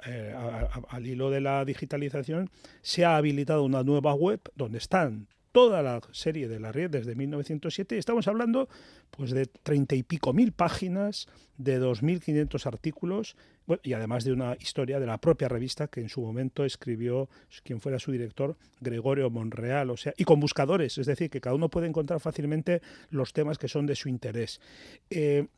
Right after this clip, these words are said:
en esta nueva etapa de la rief, Nicanor se ha incorporado al comité redactor la Academia de las Ciencias, de las Artes y de las Letras, Jakiunde, ¿no?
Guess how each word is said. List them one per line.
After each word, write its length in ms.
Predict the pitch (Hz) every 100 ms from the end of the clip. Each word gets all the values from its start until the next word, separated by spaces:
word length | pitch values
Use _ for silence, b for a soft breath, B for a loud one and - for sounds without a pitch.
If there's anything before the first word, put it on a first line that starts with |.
| -
en 180 | 156 160
esta 320 | 170 - 202
nueva 300 | 196 185 170
etapa 360 | - 175 -
de 100 | 170
la 120 | 160 151
rief, 460 | 160 170 190 180 B B
Nicanor 600 | 165 156 147 139 156 180
se 120 | 170 180
ha 20 |
incorporado 640 | 147 175 - 156 160 170
al 100 | 165
comité 640 | - 139 131 156 156 160 151
redactor 600 | 143 135 - - 160 165 B B
la 140 | - 143
Academia 560 | - 131 151 175 170
de 80 | 165
las 200 | 135 120
Ciencias, 520 | - 151 151 160 165
de 80 | 147
las 180 | 123 -
Artes 340 | 147 - 170
y 40 | 151
de 80 | 127
las 160 | 117
Letras, 340 | 117 190 170 117
Jakiunde, 680 | 135 127 135 160 208 131 107
¿no? 200 | 120 175